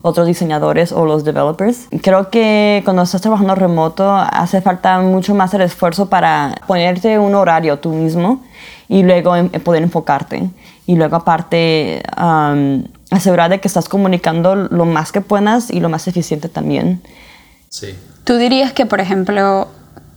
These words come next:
Speaker 3: quizás es mucho más trabajo trabajar remoto que trabajar quizás en una oficina?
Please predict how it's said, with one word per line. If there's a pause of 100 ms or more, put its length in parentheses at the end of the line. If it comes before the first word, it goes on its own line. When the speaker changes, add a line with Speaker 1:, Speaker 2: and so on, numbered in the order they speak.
(160)
Speaker 3:
quizás
es
mucho
más
trabajo
trabajar
remoto (240)
que
trabajar (240)
quizás
en
una
oficina?